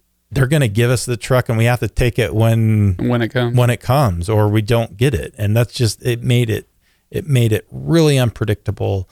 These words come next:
Speaker 2: Yeah.
Speaker 1: and really hard to manage that cash flow. And so, and that's part of the reason, like, how do you predict that that's what's gonna happen? Like, that,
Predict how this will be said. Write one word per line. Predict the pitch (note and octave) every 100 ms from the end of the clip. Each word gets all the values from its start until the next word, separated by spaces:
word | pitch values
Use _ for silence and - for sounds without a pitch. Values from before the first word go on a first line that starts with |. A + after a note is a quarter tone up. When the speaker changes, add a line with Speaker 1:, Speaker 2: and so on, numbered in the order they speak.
| _ -
Speaker 2:
Yeah. | G#2+
Speaker 1:
and | G#2+ G#2 A2
really | B2+ A2
hard | G2+ G#2
to | F#2+
manage | G2 F#2 F2
that | - -
cash | - G2+ F#2
flow. | - F#2+ F#2+ G2 _ _ _
And | - A#2+ G#2
so, | - A#2 A2+
and | B2+
that's | C#3 -
part | - C#3 C3+
of |
the | A#2+
reason, | A2+ A#2+
like, | A#2
how | - E3 E3+
do |
you | E3
predict | D3 - A2+ A#2
that | G2+
that's | G2 G2 -
what's | E2
gonna | G#2 F2+
happen? | G2 F#2 - F2+
Like, | - -
that, | C#3 C#3+